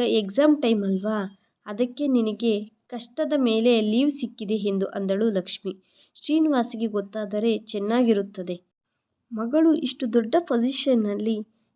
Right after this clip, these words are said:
ಇದ್ದರೆ ಆತನು ಸಹ ಸಂತೋಷ ಪಡುತ್ತಾನೆ" ಎಂದನು ವಾಸು. ಮಾತನಾಡದೆ ಎದ್ದು ಹೋದಳು ಪವಿತ್ರ. "ಈಗ ಅಲ್ಲದಿದ್ದರೂ ಯಾವತ್ತಿಗಾದರೂ ಗೊತ್ತಾಗುತ್ತದೆ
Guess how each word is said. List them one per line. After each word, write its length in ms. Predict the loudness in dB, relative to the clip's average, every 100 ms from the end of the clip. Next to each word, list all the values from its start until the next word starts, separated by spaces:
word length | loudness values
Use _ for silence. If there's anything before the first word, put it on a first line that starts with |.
| -12
ಇದ್ದರೆ 380 | -10 -2 0 0 -2 -8
ಆತನು 400 | -10 -2 2 2
ಸಹ 240 | 0 -2 -2
ಸಂತೋಷ 520 | -2 -4 -2 -2 0
ಪಡುತ್ತಾನೆ" 600 | -2 -4 -6 -8 -6 -4
ಎಂದನು 580 | -4 -6 -4 -2 -2 -2
ವಾಸು. 340 | -4 -4 -4 -8 _ _ _ _ _ -8
ಮಾತನಾಡದೆ 720 | -4 -2 -2 0 0 0 -2
ಎದ್ದು 340 | -2 -2 0
ಹೋದಳು 320 | 0 0 -2
ಪವಿತ್ರ. 460 | -4 -6 -10 -10 -16 -20 _ _ _ -10
"ಈಗ 280 | -4 -4 -2 -2 -4 -10 -8
ಅಲ್ಲದಿದ್ದರೂ 680 | -2 -2 -2 -4 -2 -4
ಯಾವತ್ತಿಗಾದರೂ 920 | -2 -2 -2 -6 -4 0 2 2 2 2
ಗೊತ್ತಾಗುತ್ತದೆ 800 | 2 0 -6 -4 -6 -6 -8